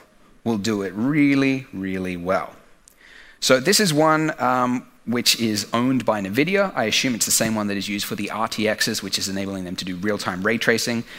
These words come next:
That is, by the way, how their R T X is able to do that. It is rendering one sample every single frame of the game, and then it is applying a denoiser on the same frame. So it's doing this in real time. Um, and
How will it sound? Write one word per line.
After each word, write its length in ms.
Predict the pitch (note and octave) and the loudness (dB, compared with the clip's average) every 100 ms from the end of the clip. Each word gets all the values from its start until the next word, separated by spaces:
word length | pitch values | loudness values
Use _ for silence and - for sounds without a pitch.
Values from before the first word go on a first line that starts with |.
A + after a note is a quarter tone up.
| - | -2
That 160 | - E3+ | 2 4
is, 140 | F3 | 4
by 200 | C3 C3+ | 6 6
the 100 | B2+ | 6
way, 200 | A#2+ A#2+ | 6 4
how 160 | G#2+ G#2+ | 4 2
their 180 | G#2 G2+ | 2 2
R 120 | G2+ | 2
T 160 | - G2+ | 0 0
X 180 | F#2+ | 0
is 80 | G2+ | -2
able 240 | F#2+ G2 G2 | 0 -2 -4
to 100 | F#2+ | -2
do 200 | F#2 A2+ | 0 2
that. 300 | G2 D2+ - - - - - | 0 -2 -10 -16 -18 -18 -4
It 140 | A2+ | -2
is 180 | A2 G#2+ | 0 -2
rendering 560 | G#2 A#2+ C#3+ A2 F#2+ F2 | 2 4 4 0 -4 0
one 240 | B2 C3+ | 2 4
sample 560 | B2+ C3+ C3+ C#3 G2+ F#2+ - | 2 4 2 2 -2 -4 -4
every 260 | A#2 A#2+ B2+ | -2 0 0
single 280 | - B2+ G#2+ | 2 0 0
frame 460 | - F3 E3+ C#3 | 2 4 4 2
of 160 | B2 A2+ | 0 0
the 80 | A2 | 0
game, 440 | A2 C3+ A#2 B2+ - - - - - | 2 4 2 -2 -6 -16 -18 -20 -2
and 140 | B2+ | 2
then 100 | B2 | 4
it 80 | A#2+ | 2
is 80 | A#2 | 2
applying 340 | A2 B2 A#2+ | 2 2 2
a 40 | A2+ | 2
denoiser 560 | A2+ A2+ G#2+ A2 G#2+ | 2 2 2 0 -2
on 100 | G#2+ | -2
the 60 | G2 | -2
same 260 | - G#2+ G2+ | 0 0 0
frame. 320 | - G#2+ F2+ | 2 0 2
So 300 | - A2+ G#2 - - - | 2 4 2 -6 -12 -2
it's 160 | A#2 | -2
doing 320 | A2+ C#3+ D3 | 4 6 6
this 160 | B2+ A2 | 4 2
in 240 | A#2 A2 | 0 0
real 200 | G#2+ A#2+ | 2 2
time. 380 | A#2 A2 F2 C2 - - - - - - - | 2 -4 -6 -8 -16 -20 -20 -20 -20 -20 -2
Um, 420 | A2+ A#2 A2+ A2 - - | 2 4 2 -4 -4 0
and 220 | C3 | 2